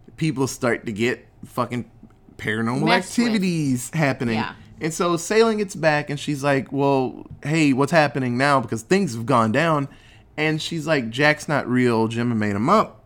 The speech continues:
Speaker 1: And she's like, "Oh, no."
Speaker 2: Salen was like, "What the fuck,
Speaker 1: That's one of the worst things to
Speaker 2: guys?
Speaker 1: do.
Speaker 2: I told you to take this seriously. How dare you?"
Speaker 1: Yeah, so you made a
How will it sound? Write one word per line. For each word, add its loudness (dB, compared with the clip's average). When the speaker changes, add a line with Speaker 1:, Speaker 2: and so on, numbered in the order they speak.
Speaker 1:
And -2
she's -8
like, -2
"Oh, 2
no." 2
Speaker 2:
Salen -8
was -12
like, -12
"What -6
the -8
fuck, -12
Speaker 1:
That's 2
one 2
of 2
the 2
worst 2
things 0
to -2
Speaker 2:
guys? -2
Speaker 1:
do. 4
Speaker 2:
I 0
told -6
you -6
to -6
take -8
this -10
seriously. -6
How -2
dare -6
you?" -8
Speaker 1:
Yeah, 0
so 2
you -2
made 2
a 0